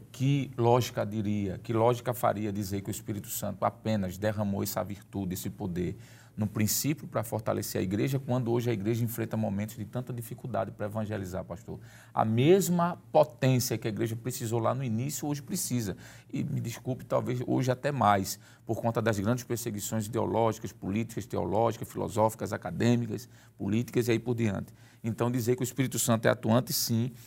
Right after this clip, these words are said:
A experiência do batismo com o Espírito Santo é uma experiência bíblica e ninguém pode tirar isso de você. Você que está me ouvindo nesse momento e é batizado com o Espírito Santo,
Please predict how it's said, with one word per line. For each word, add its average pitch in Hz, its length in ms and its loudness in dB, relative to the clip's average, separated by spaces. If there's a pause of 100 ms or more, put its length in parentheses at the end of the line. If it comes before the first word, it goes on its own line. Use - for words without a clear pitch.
(180)
A 120 80 8
experiência 147 640 2
do 139 80 0
batismo 135 360 2
com - 80 -6
o 139 40 -2
Espírito 127 320 -4
Santo 113 200 -2
é - 20 -2
uma 120 40 -2
experiência 113 460 -4
bíblica 135 640 -2 (220)
e 139 80 2
ninguém 135 840 4 (200)
pode 120 200 4
tirar 113 220 0
isso 113 120 -2
de 113 100 -6
você. 104 400 -2 (260)
Você 113 260 0
que 110 140 -6
está 117 260 0
me 110 140 0
ouvindo 107 280 -2
nesse 104 180 -6
momento 104 340 -2
e 113 60 2
é 123 80 6
batizado 139 420 4
com 117 60 -4
o - 20 -2
Espírito 107 300 -6
Santo, 113 280 -4